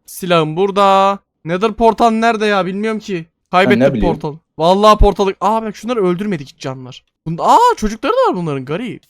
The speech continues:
Speaker 1: Bir deneyeyim. Oha!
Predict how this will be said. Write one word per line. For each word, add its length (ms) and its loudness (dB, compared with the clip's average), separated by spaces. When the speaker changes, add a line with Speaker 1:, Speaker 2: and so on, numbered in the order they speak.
Speaker 1:
Bir 100 -10
deneyeyim. 320 0
Oha! 1300 8